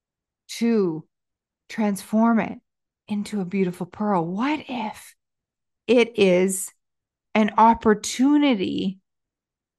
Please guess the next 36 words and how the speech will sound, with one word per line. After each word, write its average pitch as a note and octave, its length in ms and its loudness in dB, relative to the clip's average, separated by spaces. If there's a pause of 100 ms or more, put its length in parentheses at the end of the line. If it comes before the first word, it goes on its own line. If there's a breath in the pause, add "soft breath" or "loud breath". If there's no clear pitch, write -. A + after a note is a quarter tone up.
(240)
just C4+ 320 -4
not A3 300 4
wrapped G3+ 360 0
up A#3 240 -2
in A3 140 2
the F#3+ 80 -2
gifts G#3 460 -6
package? - 760 -10 (960)
You A3 100 -4
know, B3+ 140 0
often C4 500 -2
we B3+ 120 -4
say A#3 360 -6
no A3 340 0
to D4+ 100 -2
things G3 360 -4
because A3+ 560 0 (400 soft breath)
they A3+ 320 2
look A3 400 -2
like, G#3+ 400 0 (120)
you A3 120 -6
know, A3 220 0
they're A#3 140 0
not, A#3 320 -2 (200)
they A3 140 -2
don't A3+ 160 -4
come A#3 260 -4
to A#3 120 2
us A3+ 200 2
with A3 200 2
a, G3 200 0 (500 soft breath)
a F#3+ 140 0
package A#3 480 -6
and A3 120 -2
a G3 60 0
bow. A3+ 720 2